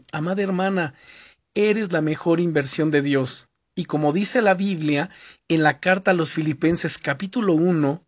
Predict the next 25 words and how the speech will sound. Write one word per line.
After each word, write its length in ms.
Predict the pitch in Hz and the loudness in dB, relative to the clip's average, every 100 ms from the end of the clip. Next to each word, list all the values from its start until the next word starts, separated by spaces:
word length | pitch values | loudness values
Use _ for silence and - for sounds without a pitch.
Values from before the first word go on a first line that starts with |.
| - | -6
y 120 | 170 | 0
versículo 480 | 147 - 185 190 156 | 2 0 -2 -2 0
seis, 460 | 165 143 156 - - _ _ - _ _ _ - | 2 2 0 -6 -12 _ _ -20 _ _ _ -6
que 160 | 185 175 | 0 0
aquel 540 | 170 - 233 254 247 | 0 -4 -2 -2 -2
quien 180 | - 208 | -2 -2
comenzó 480 | 180 165 156 - 190 | 0 0 0 0 2
la 140 | 170 | 2
buena 260 | 160 170 165 | 2 2 2
obra 220 | 160 151 | 2 0
en 100 | 143 | -2
ti, 340 | - 156 131 - _ _ _ - | -4 -4 -4 -10 _ _ _ -4
la 300 | 170 175 - | 0 0 0
continuará 920 | 185 180 165 170 160 151 180 208 - _ | 0 0 -2 -2 0 2 2 0 -4 _
hasta 460 | 175 175 - - 156 | -2 0 -2 -6 -4
que 180 | 165 156 | -4 -2
quede 300 | 196 196 185 | -2 0 0
completamente 1200 | 160 160 147 202 226 240 - 190 175 196 190 180 | -2 -2 -4 -4 -4 -2 -2 0 0 -2 -4 -6
terminada 840 | - 156 147 151 185 175 156 156 - - - _ - | -4 -4 -4 -2 0 0 0 -6 -10 -20 -20 _ 2
el 360 | 175 165 170 | 4 4 2
día 380 | 165 226 226 185 | -2 0 0 -2
que 180 | 170 151 | -4 -6
Cristo 360 | 170 175 - | -4 -4 -4
Jesús 360 | 151 156 170 147 | -4 -2 -4 -4
vuelva. 520 | 147 139 139 135 123 | 0 0 0 -4 -6